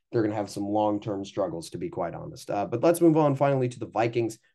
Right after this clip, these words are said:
who beat the Commanders by the same score of the Chiefs-Titans game, twenty to seventeen. Uh, they had to make a comeback to beat Washington,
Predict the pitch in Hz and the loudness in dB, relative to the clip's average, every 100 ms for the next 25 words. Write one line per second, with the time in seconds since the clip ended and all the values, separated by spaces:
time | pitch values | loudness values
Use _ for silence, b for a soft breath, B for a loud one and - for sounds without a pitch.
0 | - 175 135 127 156 151 156 170 156 135 | -2 0 0 0 2 2 4 4 4 2
1 | 123 117 127 123 - 120 110 98 - 117 | 0 2 -2 -2 0 0 0 -4 -8 -8
2 | - 117 113 117 117 107 - b b - | -2 -2 0 -2 -2 -2 -6 b b 0
3 | 185 170 175 131 139 123 165 - 135 135 | 2 4 2 2 2 2 -2 0 2 2
4 | 131 b b _ 131 147 214 302 403 349 | 0 b b _ 2 4 6 4 4 2
5 | - 269 294 - - 110 117 107 104 101 | 2 4 4 2 0 -4 -4 -4 -4 -6
6 | 92 95 101 85 | -6 -10 -10 -10